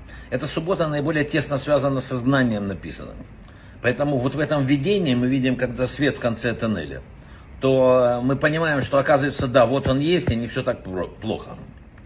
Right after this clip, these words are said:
Поэтому написано в Талмуде, что именно в суббота, вот это Межтеснин, с особым вниманием следят за тем, чтобы не было даже намёка на какие-то траурные ограничения. На-, надо следить, чтобы ничего не испортило настроение в этот день. Это очень важно.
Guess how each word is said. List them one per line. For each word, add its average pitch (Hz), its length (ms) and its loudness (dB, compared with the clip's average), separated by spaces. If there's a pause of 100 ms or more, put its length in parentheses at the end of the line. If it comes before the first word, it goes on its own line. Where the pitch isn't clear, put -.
(460)
Поэтому 131 500 0 (360)
написано 135 480 -4
в - 60 -8
Талмуде, 120 480 0
что - 160 -8
именно 127 440 -2
в - 80 -16
суббота, 120 720 -4
вот 104 160 -6
это 101 180 -6
Межтеснин, 110 680 -6 (360)
с - 100 -4
особым 147 420 0
вниманием 135 480 2
следят 123 400 -2
за 110 120 -8
тем, 139 240 -4
чтобы 117 240 -8
не 135 120 -2
было 131 200 0
даже 127 300 0
намёка 131 500 2
на 123 200 0 (280)
какие-то 135 320 -2
траурные 123 520 4
ограничения. 107 760 -4
На-, 107 280 -2 (340)
надо 135 200 -2
следить, 135 340 -4
чтобы 123 220 -4
ничего 135 340 -2
не 175 100 -2
испортило 151 500 -4
настроение 139 800 -4
в 90 80 -12
этот 90 260 -10
день. 85 160 -10
Это 82 180 -6
очень 156 280 -4
важно. - 380 2